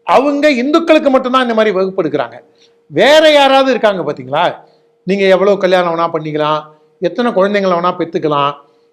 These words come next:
ஆனா உங்களுக்காக சேர்த்து நீ, இவங்க டாக்ஸ் கட்டுறாங்களா அப்படின்லாம் சில பேர் வந்து, நீங்க அதுவும் Twitter-ல போய் பாத்தீங்கன்னு வச்சுங்க,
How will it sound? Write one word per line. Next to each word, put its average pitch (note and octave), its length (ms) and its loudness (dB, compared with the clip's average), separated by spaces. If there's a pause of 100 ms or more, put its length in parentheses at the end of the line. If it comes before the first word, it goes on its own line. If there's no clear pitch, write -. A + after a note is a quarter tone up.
(180)
ஆனா A3 180 0 (180)
உங்களுக்காக B3+ 560 0
சேர்த்து G#3+ 340 0 (460)
நீ, F#3+ 80 -2 (160)
இவங்க F#3+ 200 -2 (100)
டாக்ஸ் A3 280 -4
கட்டுறாங்களா E3+ 520 0 (180)
அப்படின்லாம் F#3 420 -4
சில G3+ 140 0
பேர் G#3 240 0
வந்து, A3 180 -2 (540)
நீங்க F3+ 160 -2 (160)
அதுவும் G#3+ 260 -2
Twitter-ல A3+ 420 0
போய் F#3 200 -6
பாத்தீங்கன்னு F3 380 -4
வச்சுங்க, B2+ 240 -14